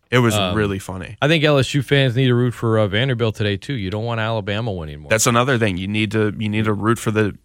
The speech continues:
Speaker 1: for now Georgia and, uh, Alabama to get bounced as well. I mean,
Speaker 2: Okay.
Speaker 1: Alabama did a good job of beating South Carolina yesterday, but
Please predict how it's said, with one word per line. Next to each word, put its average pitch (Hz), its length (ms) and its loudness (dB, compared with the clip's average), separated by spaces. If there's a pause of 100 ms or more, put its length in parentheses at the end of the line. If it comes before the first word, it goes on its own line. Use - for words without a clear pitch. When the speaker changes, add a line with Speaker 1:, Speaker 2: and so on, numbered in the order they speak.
Speaker 1:
for 101 400 0
now 101 320 0
Georgia 113 680 2 (500)
and, 107 380 0 (240)
uh, 104 260 2
Alabama 110 560 2
to 101 140 -6
get 98 180 -4
bounced 95 300 -2
as 95 120 -4
well. 107 320 2 (220)
I - 40 -12
mean, 107 120 -2
Speaker 2:
Okay. - 80 0
Speaker 1:
Alabama 107 420 2
did 101 200 -2
a 104 40 -2
good 107 160 0
job 101 220 2
of 98 100 -6
beating 101 240 -4
South 98 280 -2
Carolina 101 420 2
yesterday, 101 500 0
but 101 260 -4